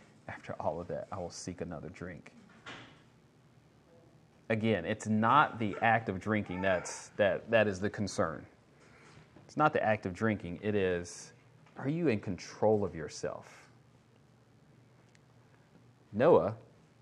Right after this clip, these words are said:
was not in control of himself, as we're gonna see. For the New Testament believer,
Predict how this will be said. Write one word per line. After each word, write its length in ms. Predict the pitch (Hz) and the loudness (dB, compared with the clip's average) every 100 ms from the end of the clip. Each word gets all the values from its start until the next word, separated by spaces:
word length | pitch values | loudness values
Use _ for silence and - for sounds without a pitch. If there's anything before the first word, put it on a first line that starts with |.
| _ _ _ - | _ _ _ -6
was 160 | 104 | -2
not 280 | 104 110 104 | 2 4 4
in 100 | 98 | 2
control 360 | 95 87 95 90 | -4 -4 -2 -2
of 120 | - | -4
himself, 440 | 69 - 50 - - - | -12 -10 -10 -10 -14 -10
as 140 | 87 | -6
we're 100 | 92 | -4
gonna 160 | 85 82 | -6 -8
see. 300 | - 71 - - _ _ _ _ _ _ - - - _ _ _ - _ _ _ _ _ - _ _ _ _ _ | -10 -10 -12 -20 _ _ _ _ _ _ -20 -20 -20 _ _ _ -20 _ _ _ _ _ -20 _ _ _ _ _
For 160 | - | 2
the 80 | 110 | 4
New 160 | 117 165 | 4 4
Testament 480 | 165 120 - 107 | 4 4 4 -2
believer, 500 | 90 98 98 87 104 | -2 -2 -2 -2 -4